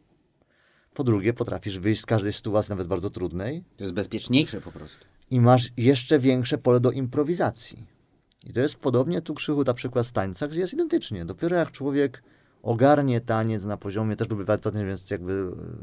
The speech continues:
Speaker 1: e, też zabiorę głos od razu, nie dam mu powiedzieć. Jak, jak się uczysz tańca, to jest rzeczywiście koślawe, takie, śmakie, owakie. Jak ktoś mówi, no, a to jest właśnie system, to jest system ruchów. Tak samo jest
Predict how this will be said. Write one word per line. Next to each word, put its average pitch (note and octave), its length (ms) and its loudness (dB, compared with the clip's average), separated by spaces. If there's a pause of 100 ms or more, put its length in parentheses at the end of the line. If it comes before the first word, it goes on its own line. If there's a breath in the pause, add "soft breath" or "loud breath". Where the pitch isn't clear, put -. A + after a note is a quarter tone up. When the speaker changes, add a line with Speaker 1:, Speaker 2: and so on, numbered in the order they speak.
(160)
Speaker 1:
e, - 40 -16
też F#2+ 180 -6
zabiorę G2 360 -2
głos F#2+ 180 -2
od G2 100 -2
razu, F2+ 240 -4
nie G2+ 140 -2
dam F2 160 -4
mu F2 80 -6
powiedzieć. F2 440 -8 (800 loud breath)
Jak, B2 240 2
jak C3+ 120 0
się D3 100 0
uczysz C#3 280 -2
tańca, B2+ 280 2
to C3+ 80 -4
jest C3 120 0
rzeczywiście B2+ 320 -4
koślawe, F2+ 640 -2
takie, E2 380 -8
śmakie, D#2+ 460 -10
owakie. D2+ 420 -8
Jak A#2 160 -2
ktoś - 160 -12
mówi, A2+ 220 -2
no, A2+ 160 0
a G2+ 140 -6
to - 200 -10
jest G2 100 -2
właśnie F2 220 -6
system, F2+ 460 -6
to - 80 -12
jest - 120 -12
system G#2 400 -4
ruchów. A#2 240 -2
Tak F2+ 140 -8
samo C#3+ 200 -6
jest D#3+ 200 -8